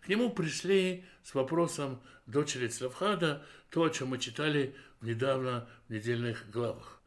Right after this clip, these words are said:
«Вейцеве отхем беэта и эт коля дворим ашер таасун». И я заповедовал вам в то время все повеления, которые вы должны делать.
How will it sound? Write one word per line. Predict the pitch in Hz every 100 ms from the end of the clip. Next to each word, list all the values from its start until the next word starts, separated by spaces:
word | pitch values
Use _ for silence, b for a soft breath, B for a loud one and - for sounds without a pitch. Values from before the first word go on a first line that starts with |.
| _ -
«Вейцеве | 131 170 170 - 160 214 240 202
отхем | 139 131 196 208 135
беэта | 151 170 170 120
и | 185 220 202 B B B
эт | 131
коля | - 196 196
дворим | 131 123 127 143 143 139 B B -
ашер | - 143 123
таасун». | 123 120 107 - 117 113 - - B B
И | 135 135 117 - B -
я | 139 196 185 135 - - 123
заповедовал | 123 135 147 175 160 135 123 117 110
вам | 117 143 147
в | -
то | -
время | 143 208 233 202 175 B B B
все | - - 208 214 208 202 202 B _ _ -
повеления, | 147 151 160 180 175 151 139 - B B
которые | 117 135 131
вы | 131
должны | 131 120 127 131 131 120 B B
делать. | 110 120 101 104 -